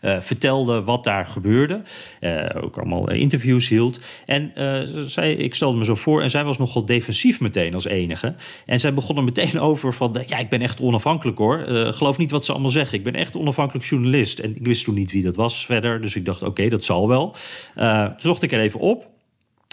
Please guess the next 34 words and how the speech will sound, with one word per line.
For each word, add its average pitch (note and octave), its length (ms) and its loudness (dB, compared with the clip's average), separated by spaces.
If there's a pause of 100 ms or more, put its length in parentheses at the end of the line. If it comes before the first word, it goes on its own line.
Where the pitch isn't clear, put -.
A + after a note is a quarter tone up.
En A#2+ 120 0
toen A#2+ 120 0
zag C#3 240 0
ik A2+ 140 -2
dat A2 160 -2
ze - 100 -6
ook A2+ 220 0
tijdens C#3 600 0
die G#2 320 0
audit B2+ 440 2
van A2 140 -2
de G#2 80 0
cyberninja's, G2+ 920 -2
eh, A#2+ 140 -2
geld G3+ 400 0
inzamelde F#2+ 760 0 (220)
voor G3+ 300 4
die B2 100 2
cyberninja's. F2+ 800 -4
Dus B2 160 0
dit C3 160 2
is C3 120 2
iemand B2+ 280 2
die A2+ 100 -2
zegt, D3+ 460 -2
"Ik C3 120 -4
ben B2+ 140 0
verslaggever, B2+ 720 -2
ik A#2+ 140 -4
doe A#2 100 0
verslag, B2+ 400 -2
ik G#2+ 100 -8
ben A2 120 -2
onaf-, G#2+ 200 -2